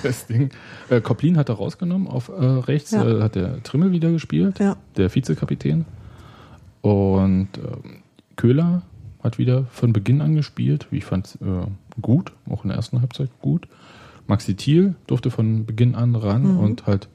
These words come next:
Speaker 1: Sören Brandy, ich denk mal, der durfte in den zwei Wochen ordentlich ein bisschen was für seine Substanz tun, so dass er halt diese verpasste Vorbereitung ein bisschen körperlich nachholt
Speaker 2: Mhm.
Speaker 1: oder dass er halt da ein bisschen wieder fitter wird. Da,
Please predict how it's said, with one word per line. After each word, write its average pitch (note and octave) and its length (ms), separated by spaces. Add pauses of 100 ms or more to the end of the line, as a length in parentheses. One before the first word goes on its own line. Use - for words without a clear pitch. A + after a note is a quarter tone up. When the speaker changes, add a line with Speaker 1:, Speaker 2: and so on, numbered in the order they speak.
(720)
Speaker 1:
Sören F#2+ 400
Brandy, G#2+ 640 (520)
ich - 60
denk F#2+ 140
mal, G2 120
der G2 160
durfte G#2 240
in G2 40
den F#2+ 120
zwei F#2+ 240
Wochen F#2 240
ordentlich F#2 460
ein F#2 60
bisschen F2 600 (180)
was E2+ 300
für - 220
seine F2 200
Substanz - 480
tun, A#2+ 300
so G2+ 140
dass F#2+ 180
er F#2+ 80
halt F2+ 200
diese F2+ 240
verpasste - 600 (1160)
Vorbereitung F2+ 500
ein E2+ 60
bisschen E2+ 480
körperlich - 480 (640)
nachholt F2 500
Speaker 2:
Mhm. D#2+ 60
Speaker 1:
oder E2+ 160
dass - 200
er E2 100
halt D#2+ 220
da D#2+ 80
ein D#2 120
bisschen E2 440 (360)
wieder F2 160
fitter - 340
wird. A#2+ 220 (240)
Da, F2+ 240